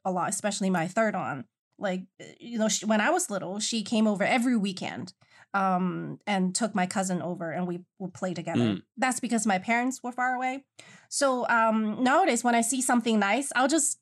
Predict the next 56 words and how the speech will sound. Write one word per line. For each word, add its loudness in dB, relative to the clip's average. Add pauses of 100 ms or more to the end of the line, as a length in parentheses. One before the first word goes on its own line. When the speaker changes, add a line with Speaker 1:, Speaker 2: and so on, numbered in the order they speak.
Speaker 1:
you 4
know, 4
get 2
it -2
for 2
her, 2
Speaker 2:
Mm. 2
Speaker 1:
um, 2
instead 4
of 4
just 0
getting 4
something, 0 (460)
you 2
know, 4
not 4
as 2
useful 0
on 2
Mother's 0
Day. 2
Speaker 2:
Well, -4
can -2
you 2
give 0
me 2
an 2
Speaker 1:
So, 4
Speaker 2:
example 0
Speaker 1:
it's -2
a -6
little -2
Speaker 2:
of -2
a 2
Speaker 1:
different. -6
Speaker 2:
practical -2
thing? -4
If -4
you, 0
if, -4
if -4
I, 0
if -6
I 0
didn't -2
wanna 2
just -2
help, -4
Speaker 1:
Mm. 2
Speaker 2:
if 0
I 2
wanted 0
to 0
give, -2
give 0
something 0